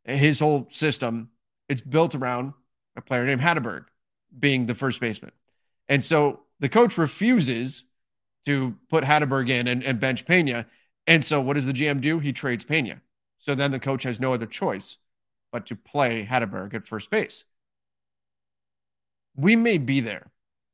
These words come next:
with these small lineups where the Lakers need to trade away enough of the guards to where we can't see that they can't play these small lineups anymore, to where that's not a possibility. Because again,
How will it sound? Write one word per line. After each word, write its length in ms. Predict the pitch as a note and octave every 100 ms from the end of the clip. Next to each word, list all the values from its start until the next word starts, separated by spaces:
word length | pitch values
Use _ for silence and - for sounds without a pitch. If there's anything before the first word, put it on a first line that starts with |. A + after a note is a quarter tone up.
| _ _ C3+
with 200 | C#3 -
these 180 | C3
small 340 | - C3+ B2+ A#2
lineups 460 | G#2+ G2+ F#2 - _ _ _ _ _ _ _ _ _ _ _ _
where 420 | C#3 C#3+ C3+ B2+ _ _ _ _ _ -
the 100 | C3+
Lakers 380 | E3 E3 E3 D3+
need 160 | D3
to 40 | A2+
trade 320 | - C3+ A#2+
away 380 | A2 A#2 C3 - _ _ _ _ -
enough 440 | B2 A#2 A#2+ - -
of 240 | B2 A2+
the 100 | A2
guards 720 | A2+ B2+ A2+ A2 A#2+ A#2+ B2+ - _ _ _ _ _ _ _ _ _ _ _ _
to 80 | C3
where 140 | D3
we 140 | C3 B2+
can't 280 | - B2+ -
see 180 | C3
that 240 | A2+ A#2 A#2+
they 120 | B2+
can't 300 | - C#3+ -
play 240 | - C3
these 220 | A2+ A2 -
small 240 | A2+ G2+
lineups 340 | G#2 G2+ G2
anymore, 360 | F#2+ F#2 - - _ _
to 60 | C3+
where 100 | B2+
that's 200 | C3 -
not 160 | B2 A#2
a 40 |
possibility. 580 | C#3 C3+ A2 A#2 A2 - _ _ -
Because 240 | C3 D3
again, 340 | C3 F3 C#3